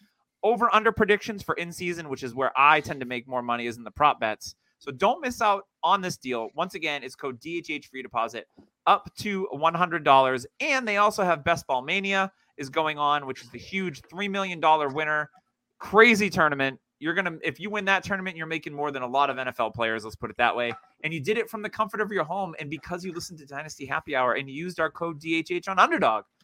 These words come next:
So you're welcome in advance. We'll take a small percentage of your winnings. Just kidding. No, we won't. But you can give it to us. We won't complain. All right, let's move on to the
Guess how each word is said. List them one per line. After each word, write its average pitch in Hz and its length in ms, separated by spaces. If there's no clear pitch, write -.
So - 120
you're - 120
welcome 254 300
in 226 60
advance. 226 380
We'll 175 100
take 202 200
a 180 40
small 185 260
percentage 170 420
of 180 80
your 214 100
winnings. 175 280
Just - 160
kidding. 117 220
No, 120 80
we 120 100
won't. 95 200
But 131 100
you 147 120
can 151 120
give 135 140
it 98 80
to - 120
us. - 120
We 120 80
won't 107 140
complain. 107 240
All 156 100
right, 123 120
let's 190 160
move 277 200
on 269 180
to 233 100
the 185 120